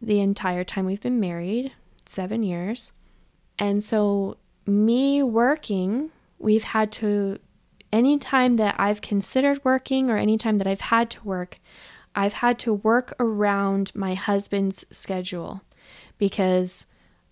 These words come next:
otherwise we would have to buy a car, and then we'd have a car payment on top of, a, a second car payment on top of the bills that we were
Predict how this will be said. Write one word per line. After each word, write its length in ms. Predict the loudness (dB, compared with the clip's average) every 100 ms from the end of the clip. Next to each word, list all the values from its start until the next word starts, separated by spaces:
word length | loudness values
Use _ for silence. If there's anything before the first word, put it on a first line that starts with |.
| -2
otherwise 840 | 0 2 2 2 0 0 -2 -6 -10 _ _ 2
we 140 | 4
would 140 | 4
have 180 | 4 0
to 80 | -4
buy 220 | -4 -2
a 100 | -2
car, 480 | -2 -2 -2 -4 -8 _ _ -2
and 160 | 2
then 160 | 2 2
we'd 160 | 0
have 220 | 0 0 0
a 80 |
car 260 | -2 0 0
payment 540 | -2 -4 -4 -8 -12 _
on 180 | -2 0
top 320 | 0 -2 0
of, 260 | 0 -2 -4 0
a, 120 | 0 2
a 80 | 0
second 460 | 0 0 -2 -6
car 240 | -4 -6 -2
payment 420 | -2 -2 -4 -8 _
on 140 | -4 -2
top 240 | -2 -2
of 100 | -2
the 80 | -6
bills 640 | -4 -2 0 0 -2 -6 -12 -20 -8
that 120 | -4
we 160 | 0 2
were 180 | 0